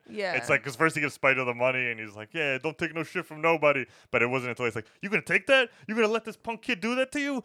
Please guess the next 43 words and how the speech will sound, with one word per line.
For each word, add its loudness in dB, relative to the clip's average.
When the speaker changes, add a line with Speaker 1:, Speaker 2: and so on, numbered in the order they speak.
Speaker 2:
What's -6
the -4
world 2
coming -4
to?" -2
And 0
then -2
that's 2
when -8
he, -8
Speaker 1:
Yeah. -8
Speaker 2:
that's -2
when -6
he -4
shoots -12
him, -4
and -6
Speaker 1:
I -6
Speaker 2:
then -8
he's -12
just -16
Speaker 1:
hate -16
Speaker 2:
like, -16
Speaker 1:
it. -20
Speaker 2:
"I'm -20
busting -4
your -8
balls." -2
He's -10
like, -16
"How -6
do -2
I -4
know?" -4
You -8
just -20
Speaker 1:
I -4
hated -6
to -6
see -8
him -4
die. -6
Speaker 2:
Yeah. -6